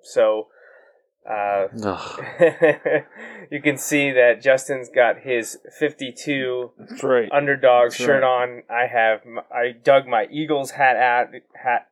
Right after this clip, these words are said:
Speaker 1: out, which I don't get to wear
Speaker 2: I'll be
Speaker 1: often
Speaker 2: honest,
Speaker 1: because
Speaker 2: I didn't even know you had an Eagles
Speaker 1: <laughs>
Speaker 2: hat.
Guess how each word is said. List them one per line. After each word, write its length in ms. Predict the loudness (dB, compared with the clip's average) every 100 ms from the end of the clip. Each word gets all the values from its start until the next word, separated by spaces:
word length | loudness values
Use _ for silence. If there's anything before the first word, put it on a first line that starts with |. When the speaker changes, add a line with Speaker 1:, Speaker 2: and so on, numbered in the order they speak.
| -4
Speaker 1:
out, 360 | 2 2 0 -10
which 240 | -10 -6
I 100 | -2
don't 200 | 0 0
get 140 | -4
to 100 | -4
wear 180 | -4 0
Speaker 2:
I'll 80 | 2
be 120 | 4
Speaker 1:
often 140 | 4 2
Speaker 2:
honest, 220 | -2 -6
Speaker 1:
because 280 | -10 -4 0
Speaker 2:
I 160 | 0
didn't 200 | 0 -2
even 180 | -4 -6
know 100 | -6
you 140 | -6
had 220 | -6 -6 -6
an 80 |
Eagles 240 | -12 -12 -8
Speaker 1:
<laughs> 20 |
Speaker 2:
hat. 180 | -4